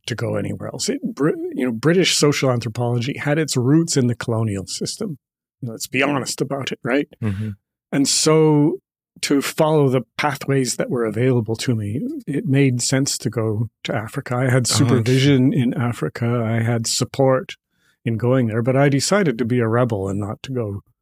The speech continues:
Speaker 1: to former British colonies, but to go to former French colonies.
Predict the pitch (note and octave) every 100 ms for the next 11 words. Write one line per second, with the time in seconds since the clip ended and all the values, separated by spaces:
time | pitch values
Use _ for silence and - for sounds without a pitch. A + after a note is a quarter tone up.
0 | _ _ _ _ - B2+ A2 F#2+ - _
1 | _ - B2+ A#2+ G2+ C3+ D3 - - -
2 | G#2 F#2+ G2+ - D#3+ - C3 C3+ B2+ -
3 | A#2 G#2+ - A#2+ A2 - - A3 F#3+ G3
4 | -